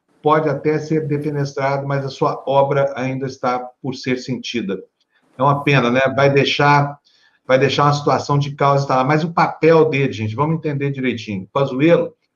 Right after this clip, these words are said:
não é ministro da Saúde, ele é ministro da Doença. E eu não tô falando isso aqui pra fazer uma brincadeira, não. É, o, a coisa funciona assim, olha.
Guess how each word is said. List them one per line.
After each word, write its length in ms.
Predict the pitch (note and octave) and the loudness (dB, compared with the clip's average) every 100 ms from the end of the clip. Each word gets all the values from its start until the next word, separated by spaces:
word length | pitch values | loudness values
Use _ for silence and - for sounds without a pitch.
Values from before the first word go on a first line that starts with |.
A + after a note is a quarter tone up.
| _ | _
não 120 | C3 D3 | -6 -4
é 60 | |
ministro 300 | D3 D3 D3+ | -2 -2 -2
da 20 | |
Saúde, 420 | D#3 E3+ C3+ B2+ A#2+ | -2 0 0 0 -2
ele 80 | |
é 20 | B2+ | -4
ministro 280 | C3+ C#3 | -4 -2
da 80 | D3 | 0
Doença. 520 | D3+ C#3 C3 A#2 F#2+ G#2 | 0 0 0 -4 -8 -2
E 60 | |
eu 140 | C#3+ E3 | 2 2
não 120 | E3 | 2
tô 140 | F#3 | 0
falando 320 | F#3 C#3+ C3+ C3 | 0 0 0 -4
isso 160 | C3 | -8
aqui 160 | C#3 C#3+ | -10 -12
pra 120 | - | -8
fazer 220 | - C#3 D3 | -6 -4 -4
uma 80 | |
brincadeira, 580 | C#3+ D3 D3 A#2 A2+ G#2+ | -4 -4 -4 -4 -4 -2
não. 180 | A2+ G#2+ - - - - - | -4 -6 -12 -20 -20 -12 -6
É, 180 | C#3+ - - | -4 -4 -8
o, 160 | D#3 D3 | -6 -4
a 100 | C3 | -2
coisa 320 | F3+ G3 F#3+ | 0 2 2
funciona 380 | F#3 E3+ F3 D#3 | 0 0 0 0
assim, 180 | G#2+ C3 | -2 -2
olha. 240 | G#2+ E2+ | -2 -4